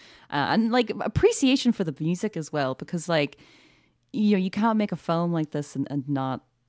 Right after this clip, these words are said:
understand how, like, the, the layers to the music. Um, but, uh, yeah, it's just, they're just great ladies, and, uh, <laughs> I want them to have all the love and adoration they deserve.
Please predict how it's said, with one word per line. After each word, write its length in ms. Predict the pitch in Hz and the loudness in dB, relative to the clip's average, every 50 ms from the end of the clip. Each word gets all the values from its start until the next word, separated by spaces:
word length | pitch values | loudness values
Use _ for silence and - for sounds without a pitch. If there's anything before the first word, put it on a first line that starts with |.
| _ _ _ _ | _ _ _ _
understand 800 | - 156 147 135 131 - - - 143 131 131 131 131 131 127 120 | -4 -4 -2 -4 -4 -8 -10 -6 -6 -4 -4 -4 -4 -4 -4 -4
how, 240 | 131 143 131 127 123 | -4 -4 -6 -6 -6
like, 360 | - 120 113 117 113 _ _ _ _ _ _ - | -6 -6 -6 -8 -10 _ _ _ _ _ _ -18
the, 220 | - - - 139 | -12 -8 -6 -6
the 160 | 127 131 - 143 | -6 -4 -4 -2
layers 680 | 139 139 139 131 135 143 143 143 143 123 - - - | -2 -2 -2 -2 -4 -4 -4 -4 -6 -8 -12 -16 -12
to 140 | - - 143 | -10 -10 -8
the 80 | 131 | -6
music. 460 | 131 135 127 120 117 - 113 - _ _ _ _ _ _ - | -6 -4 -6 -6 -6 -10 -14 -16 _ _ _ _ _ _ -16
Um, 440 | 135 123 120 113 113 110 120 131 131 _ _ _ _ _ _ _ _ _ _ _ _ _ _ _ | -14 -12 -12 -12 -12 -12 -14 -14 -16 _ _ _ _ _ _ _ _ _ _ _ _ _ _ _
but, 160 | - 143 139 | -14 -12 -10
uh, 260 | 131 120 - - - - - 135 _ _ _ _ - | -10 -10 -12 -12 -14 -16 -18 -20 _ _ _ _ -14
yeah, 300 | 147 135 127 127 131 131 - _ _ | -12 -12 -10 -12 -12 -14 -16 _ _
it's 160 | - 165 - | -16 -16 -16
just, 300 | - - - 170 - - 147 147 _ _ _ _ _ _ - - - - - - - - - - - - - | -16 -16 -16 -16 -16 -16 -18 -20 _ _ _ _ _ _ -20 -20 -20 -20 -20 -20 -20 -20 -20 -20 -20 -14 -8
they're 100 | - 247 | -6 -4
just 280 | 208 - 392 381 - - | 0 0 0 0 0 -2
great 260 | - 285 277 262 - | -2 0 0 0 -2
ladies, 640 | 226 226 202 240 226 202 208 208 - - - - - 220 208 - - | -2 -4 -2 -2 -4 -6 -8 -8 -8 -8 -8 -10 -10 -14 -14 -10 -8
and, 320 | - 196 185 190 202 180 208 | -6 -4 -2 -2 -2 -2 -2
uh, 240 | 202 185 175 190 233 226 - - - - - - 180 - - - 262 - - - - - | 0 4 4 4 4 4 0 -4 -8 -10 -10 -12 -12 -4 -2 -2 -2 -2 -6 -14 -18 -18
<laughs> 800 | - - - - - - _ _ 277 294 330 381 320 - _ - | -20 -20 -20 -20 -20 -20 _ _ -14 -8 -4 -2 -2 -2 _ -2
I 80 | 202 202 | 0 2
want 220 | 208 220 220 214 | 4 4 2 2
them 80 | 220 208 | 0 -2
to 80 | 220 208 | -2 -2
have 340 | 180 196 185 175 170 - | -2 -2 -4 -6 -8 -8
all 160 | - - 190 185 | -6 -4 -4 -2
the 100 | 185 180 | -4 -4
love 240 | 170 170 170 160 | -4 -4 -6 -6
and 120 | 160 156 156 | -6 -6 -4
adoration 500 | 160 160 156 151 151 156 160 - - 156 | -4 -4 -4 -4 -4 -4 -4 -6 -8 -8
they 80 | 156 | -8
deserve. 400 | 143 151 143 - 139 139 147 143 | -8 -10 -10 -10 -10 -10 -12 -12